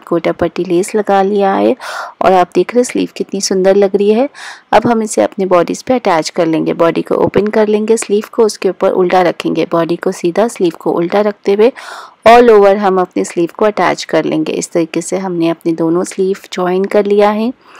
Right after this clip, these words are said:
अब हमें नीचे का घेरा prepare करना है।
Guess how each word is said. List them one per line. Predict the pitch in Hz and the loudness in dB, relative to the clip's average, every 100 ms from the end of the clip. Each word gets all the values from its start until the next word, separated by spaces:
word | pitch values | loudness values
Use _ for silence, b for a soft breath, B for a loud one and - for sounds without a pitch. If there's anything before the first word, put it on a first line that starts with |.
| B B B B | B B B B
अब | - 262 | 0 2
हमें | 262 254 | 2 2
नीचे | 254 214 - 202 | 2 0 -2 -2
का | 208 208 | 2 0
घेरा | 214 202 175 | 2 0 0
prepare | - 175 165 - | -2 -2 -2 0
करना | 160 156 165 | 0 0 0
है। | 180 175 | -2 -6